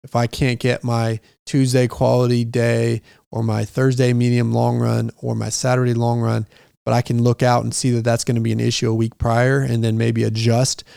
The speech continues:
so that it goes Monday, Wednesday, Saturday, or Monday, Wednesday, Sunday, or Tuesday, Thursday, Sunday if I need to move things around, then yes,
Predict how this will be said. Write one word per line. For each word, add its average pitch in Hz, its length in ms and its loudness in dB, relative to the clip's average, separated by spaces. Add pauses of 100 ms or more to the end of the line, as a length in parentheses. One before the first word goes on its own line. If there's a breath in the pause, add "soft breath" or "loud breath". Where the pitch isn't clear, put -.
(180 loud breath)
so - 180 0
that 123 100 4
it 120 60 2
goes 117 300 4
Monday, 131 480 4
Wednesday, 151 540 2
Saturday, 156 600 0
or 113 160 2
Monday, 127 340 2
Wednesday, 139 520 2 (440 soft breath)
Sunday, 147 520 4
or 107 260 -2
Tuesday, 143 320 2
Thursday, 147 320 4
Sunday 147 360 2
if 135 100 2
I 131 80 2
need 139 180 0
to 135 80 0
move 139 180 2
things 139 220 0
around, 135 380 2 (720 soft breath)
then 127 400 2
yes, 117 540 0